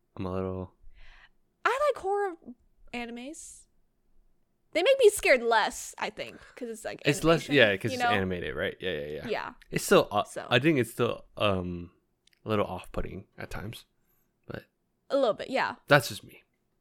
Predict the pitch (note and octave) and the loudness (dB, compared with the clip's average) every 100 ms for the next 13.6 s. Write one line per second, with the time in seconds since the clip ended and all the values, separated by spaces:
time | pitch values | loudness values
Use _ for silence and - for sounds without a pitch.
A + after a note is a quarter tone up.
0 | _ _ A#2+ G#2+ G2 D#3+ - - - - | _ _ -12 -10 -12 -14 -16 -20 -20 -20
1 | - _ - D#4 - - _ _ _ _ | -20 _ -16 -16 -16 -20 _ _ _ _
2 | _ _ - - - - _ D4+ C4 D4+ | _ _ -20 -20 -20 -20 _ -4 6 6
3 | E4 D#4 C#4 - D#4 D4 C#4+ C#4+ - C#4 | 6 -2 -4 -4 -4 -4 -2 -2 -2 -2
4 | B3 A#3+ C4 G#4+ - - D4+ C4 C4 B3 | -2 -2 2 2 0 2 4 4 0 -2
5 | C#4 B3+ A3+ B3+ C4 B3 - C4+ E4 G#4+ | -2 -2 0 -4 -4 -8 -6 -4 -4 -8
6 | _ _ _ _ G#3+ G#3 A#3+ G#3+ A3 C#4 | _ _ _ _ -10 -10 -8 -6 -6 -6
7 | D#4+ D#4 D#4+ E4 - _ _ - - - | -6 -2 0 0 -2 _ _ -20 -20 -20
8 | - B3+ A3+ E4 D#4 D#4 C#4 C4 C#4+ C#4+ | -10 -4 0 0 0 0 -2 -2 -2 -2
9 | B3 A#3+ B3 B3 - C#4+ A3 F#3 F3 G#3 | -4 -6 -4 -6 -6 -8 -6 -10 -8 -10
10 | C4 - - - G3 - - - _ - | -12 -14 -16 -16 -12 -12 -12 -18 _ -18
11 | D3+ - F3+ - G3 G#3 G3 F#3+ - G3+ | -16 -12 -14 -12 -14 -10 -12 -12 -14 -12
12 | G3 A#3 G#3 A#3+ _ - E3 F#3 - - | -12 -14 -16 -16 _ -2 2 2 0 -10
13 | A#2+ B2+ A#2+ - - E4+ | -2 -2 -2 -8 -18 -14